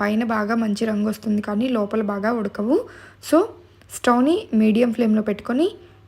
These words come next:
ఇలా మధ్య మధ్యలో కలుపుతూ బోండాల్ని ఫ్రై చేసుకొని ఫ్రై అయిపోయిన తర్వాత ఒక సర్వింగ్ ప్లేట్లోకి తీసుకొని సర్వ్ చేసుకున్నారంటే అద్భుతంగా ఉండే ఉల్లిపాయ బోండా రెడీ అయిపోతాయి. ఇదే పద్ధతిలో మీరు ఎక్కువ కావాలంటే కొంచెం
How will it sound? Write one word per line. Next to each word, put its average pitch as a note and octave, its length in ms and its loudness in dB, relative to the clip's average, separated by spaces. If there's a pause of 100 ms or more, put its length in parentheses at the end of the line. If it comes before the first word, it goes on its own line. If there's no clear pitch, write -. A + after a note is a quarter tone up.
(100)
ఇలా C#4 160 4 (280)
మధ్య G3+ 240 0
మధ్యలో A3 280 2 (100)
కలుపుతూ G#3 360 2 (680)
బోండాల్ని A3 500 2
ఫ్రై G#3 120 2 (120)
చేసుకొని C4 440 0
ఫ్రై G3+ 140 0 (100)
అయిపోయిన G#3 340 -2
తర్వాత G3+ 300 -4 (300)
ఒక A3+ 160 -4
సర్వింగ్ G#3+ 300 0
ప్లేట్లోకి G#3+ 380 -4
తీసుకొని B3 360 -4
సర్వ్ G#3 260 -2
చేసుకున్నారంటే G#3 680 -2 (580)
అద్భుతంగా A3 640 0
ఉండే A#3+ 180 2 (100)
ఉల్లిపాయ G#3+ 360 0
బోండా G#3+ 300 0
రెడీ G#3 240 0
అయిపోతాయి. G#3 520 -2 (540)
ఇదే A3+ 240 4
పద్ధతిలో A3 440 0
మీరు A3 160 0 (120)
ఎక్కువ C#4 320 0
కావాలంటే A3 440 2 (100)
కొంచెం A#3 240 -2